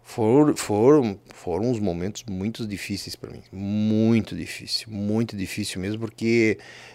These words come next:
é, foi o último ano da farda V O. Pra quem entende do que eu tô falando, a farda V O foi a última farda verde, a farda que tinha que engomar e ficar em pezinha.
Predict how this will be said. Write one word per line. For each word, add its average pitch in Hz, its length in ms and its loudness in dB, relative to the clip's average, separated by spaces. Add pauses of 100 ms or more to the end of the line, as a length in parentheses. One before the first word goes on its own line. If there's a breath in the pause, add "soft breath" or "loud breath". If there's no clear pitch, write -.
(120)
é, 107 400 -2
foi 131 200 6
o 131 60 10
último 185 460 10
ano 156 220 10
da 147 100 12
farda 151 400 10
V 143 160 12
O. 143 280 12
Pra - 260 -8
quem 110 220 0
entende 117 420 2
do 101 80 -2
que - 80 -4
eu 98 40 -4
tô 110 120 -2
falando, 107 360 0
a 113 40 4
farda 98 320 0
V 117 140 4
O 110 280 8
foi 113 200 0
a - 20 4
última 123 260 -2
farda 135 340 0
verde, 120 380 6
a - 40 -2
farda 110 280 2
que - 120 -12
tinha 113 140 0
que 131 120 -4
engomar 110 380 2
e 110 40 0
ficar - 160 -2
em 135 80 0
pezinha. 127 540 0